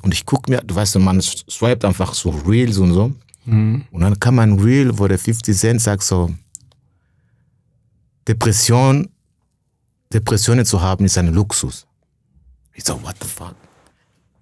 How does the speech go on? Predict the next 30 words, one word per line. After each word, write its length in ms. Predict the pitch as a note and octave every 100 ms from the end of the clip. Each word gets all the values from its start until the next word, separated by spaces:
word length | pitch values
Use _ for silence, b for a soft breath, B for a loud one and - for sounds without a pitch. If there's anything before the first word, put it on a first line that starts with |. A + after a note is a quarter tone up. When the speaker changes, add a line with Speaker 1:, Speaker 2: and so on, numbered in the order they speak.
| _ _ _ _
Speaker 1:
„Ja, 100 | A2+
Depression 460 | F#2 A#2 D3+ E3+ F3
is 100 | C#3
a 40 |
luxury.“ 500 | A#2 D#3 - G#2 D#2 _ _ _
Ich 60 | -
so, 80 | D#2 -
„Was 200 | - -
meinst 240 | B2 -
du?“ 40 |
Und 80 | C2 _ b b b -
dann 100 | F2+
sagt 280 | G#2+ C#3 -
er, 240 | A2 B2 - -
Du 80 |
musst 260 | G#2+ C3+ -
erstmal 560 | C#3+ C#3+ B2+ A2 A#2+ - _ _ _ _
ein 120 | - A2
Leben 260 | A2+ D#3 B2+
führen, 480 | - G2+ G2 C3+ - _ _ _ _ -
das 160 | F#2
dir 140 | - G#2+
erlaubt, 520 | F#2+ G2+ A#2+ A#2+ -
depressiv 480 | F#2+ - F2+ - G#2+
zu 200 | - -
werden. 220 | C2+ -
Das 180 | - F#2
heißt, 220 | A#2+ A2+
du 60 | G#2+
musst, 340 | A#2 C#3+ -